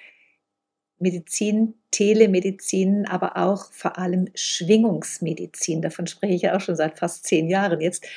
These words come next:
Schwingungsmedizin, Schwingungsmedizin. Durch Licht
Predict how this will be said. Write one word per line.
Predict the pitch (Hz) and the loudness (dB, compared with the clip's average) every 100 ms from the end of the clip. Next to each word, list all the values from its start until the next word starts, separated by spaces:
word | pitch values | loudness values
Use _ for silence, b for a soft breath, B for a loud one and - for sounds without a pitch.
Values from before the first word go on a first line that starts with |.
| B | B
Schwingungsmedizin, | - - 208 226 233 220 - 170 160 156 - - 156 156 185 | -8 0 4 6 4 2 0 -4 -2 -6 -8 -8 -6 -6 -6
Schwingungsmedizin. | - 190 226 220 151 - - - - - - - - _ B B B | -4 2 2 2 -2 -8 -12 -12 -14 -14 -14 -14 -18 _ B B B
Durch | - 165 165 - | -6 -6 -6 -4
Licht | 170 220 - - - - | -2 -2 -6 -20 -18 -20